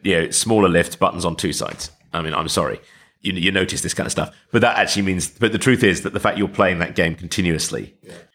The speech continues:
Speaker 1: just means that, it, it's not that you can't enjoy life and all the pleasures life brings to you, but, um, it does mean you're playing, you know, a medium term, a short term, medium and long term game about how you simply survive, particularly if you're operating on your own in London with no working hands.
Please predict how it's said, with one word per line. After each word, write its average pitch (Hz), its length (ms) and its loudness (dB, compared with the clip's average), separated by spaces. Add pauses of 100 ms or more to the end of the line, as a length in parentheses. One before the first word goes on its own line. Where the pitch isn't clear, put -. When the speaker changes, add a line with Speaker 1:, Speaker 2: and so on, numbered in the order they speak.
(200)
Speaker 1:
just 117 200 2
means 92 340 2
that, 92 200 0
it, 82 120 -6
it's 113 200 -4
not 143 120 2
that 127 60 2
you 117 80 4
can't 107 300 2
enjoy 87 240 2
life 85 280 2
and 82 100 -10
all 82 80 -6
the 80 140 -2
pleasures 80 460 -4
life 78 180 2
brings 82 200 -4
to - 80 -16
you, - 80 -20 (320)
but, - 500 -2 (200)
um, 78 500 -6 (300)
it 85 100 -2
does 87 220 2
mean 82 120 -2
you're 80 140 -4
playing, 76 540 0 (340)
you 87 120 0
know, 78 80 -2
a 82 60 -4
medium 85 400 0
term, 82 300 -2
a 78 60 -2
short 95 220 0
term, 82 140 -2
medium 87 200 -2
and 80 80 -2
long 85 120 -4
term 78 200 -6
game 76 240 -2
about - 160 -8
how 80 100 -2
you 76 120 -6
simply 80 220 -8
survive, 73 460 -4
particularly - 480 -10 (320)
if 101 160 -4
you're - 260 0
operating 85 400 0
on 82 120 -6
your 78 120 0
own 76 120 2
in 76 100 -2
London 76 180 -2
with 73 120 -2
no 76 100 0
working 69 300 -4
hands. 67 400 -8